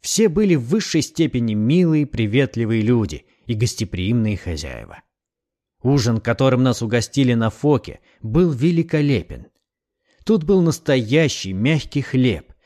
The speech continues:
свежие яйца, консервы и жаркое из зайца, перед которым в честь встречи было выпито по рюмке водки. После ужина был чай с молоком и настоящим сахаром, и бисквиты.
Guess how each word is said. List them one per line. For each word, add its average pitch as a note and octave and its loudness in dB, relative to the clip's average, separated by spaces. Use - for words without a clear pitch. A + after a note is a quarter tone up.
свежие C3+ 2
яйца, A#2 2
консервы C3+ 0
и C3+ 0
жаркое D3+ 2
из D3+ -4
зайца, G#2+ -4
перед A#2+ -2
которым B2+ 0
в - -10
честь - -6
встречи D3+ -2
было E3+ 2
выпито E3 0
по G2 -4
рюмке G#2 -2
водки. D#2 -14
После A#2 -2
ужина C#3+ 0
был F#3+ 2
чай D3 0
с - -8
молоком A#2 0
и C3 0
настоящим D3+ 0
сахаром, - -6
и F3+ -2
бисквиты. - -8